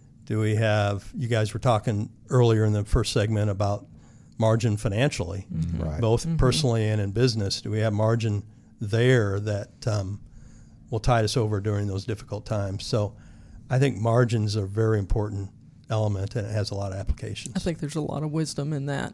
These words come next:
Speaker 2: it
Speaker 1: Mm-hmm.
Speaker 2: really, to apply it to, across all those different areas. Margin is a good word for
Speaker 1: Yeah.
Speaker 2: that. Um, Bob, if you had to name just, you know, one or two things, what would you say has been most helpful to you in running your business during this time?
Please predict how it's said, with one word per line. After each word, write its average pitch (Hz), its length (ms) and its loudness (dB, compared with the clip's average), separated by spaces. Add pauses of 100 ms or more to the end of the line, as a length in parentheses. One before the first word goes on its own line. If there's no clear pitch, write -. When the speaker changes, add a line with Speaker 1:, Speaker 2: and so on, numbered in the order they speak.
Speaker 2:
it 151 200 -4
Speaker 1:
Mm-hmm. 107 80 -6
Speaker 2:
really, 147 300 -2
to 143 240 0
apply 147 340 -2
it - 140 -6
to, - 200 -6
across 151 400 0
all 135 220 -4
those 139 240 -6
different 143 320 -8
areas. 139 520 -8
Margin 147 380 -6
is 139 140 -8
a 147 40 -8
good 139 240 -8
word 143 300 -8
for - 140 -10
Speaker 1:
Yeah. - 120 -4
Speaker 2:
that. - 240 -6 (520)
Um, 180 240 2
Bob, 196 260 4
if 175 160 0
you 208 100 0
had 240 200 0
to 214 80 2
name 165 340 2
just, 160 380 -4
you - 240 -6
know, 151 100 -4
one 156 240 -2
or 175 60 -2
two 165 260 -4
things, 147 540 -4 (340)
what 190 220 0
would 254 140 0
you 220 60 0
say 180 240 2
has 160 140 0
been 156 240 -4
most 151 320 -6
helpful 160 520 -2
to - 180 -2
you 156 300 0
in 151 280 -2
running 156 340 -2
your 147 120 -4
business 151 580 -4
during 160 560 -2
this 147 240 -6
time? 151 400 -4